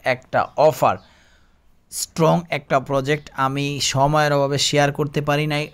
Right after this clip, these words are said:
Don't miss Mobix এই অফারটার নাম। যাদের নিজস্ব ব্লকচেন রয়েছে, even তাদের Twitter-এ দেখলাম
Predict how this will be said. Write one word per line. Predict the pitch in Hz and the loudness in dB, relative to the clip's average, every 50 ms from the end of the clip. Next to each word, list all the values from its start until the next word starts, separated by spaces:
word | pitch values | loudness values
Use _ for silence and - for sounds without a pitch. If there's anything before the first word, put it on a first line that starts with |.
| 139 139 131 131 143 | -10 -10 -4 0 2
Don't | 147 156 156 160 156 139 135 123 120 123 139 | 2 4 4 2 2 0 -4 -4 -4 -2 0
miss | 151 170 165 165 - - - 127 127 139 151 | 2 2 2 0 -2 -4 -4 -2 0 2 2
Mobix | 160 175 165 147 143 160 165 160 - - - - - - _ _ | 4 4 2 2 2 2 0 0 0 -4 -6 -8 -10 -14 _ _
এই | 135 143 151 139 | -4 -4 -2 -2
অফারটার | 135 131 131 - 131 123 - - 135 131 127 | -2 -2 0 0 -2 -2 -2 -4 -4 -2 0
নাম। | 139 143 147 156 170 - - - - - - - _ _ _ - 147 | 2 2 2 0 -2 -8 -18 -20 -20 -20 -20 -20 _ _ _ 0 2
যাদের | 160 151 143 151 151 139 135 | 2 4 4 2 0 0 0
নিজস্ব | 143 143 156 156 - - - 165 139 131 | 0 0 0 0 0 0 -2 -2 -2 0
ব্লকচেন | 139 147 143 143 - - 165 151 143 | 2 2 2 2 -2 -4 -6 -4 -2
রয়েছে, | 139 147 147 143 - 156 - - - 165 190 | 0 0 0 -2 -4 -8 -10 -4 2 4 4
even | 208 175 175 160 135 120 - - - - - _ _ _ - | 6 6 4 2 0 -2 -8 -14 -20 -20 -20 _ _ _ -2
তাদের | 147 139 139 151 165 156 156 - | 0 0 0 0 -2 -2 -4 -2
Twitter-এ | 196 196 196 196 165 196 190 185 185 180 | 0 2 2 4 4 4 4 4 4 4
দেখলাম | 170 175 170 - 170 160 160 | 2 0 0 0 0 0 0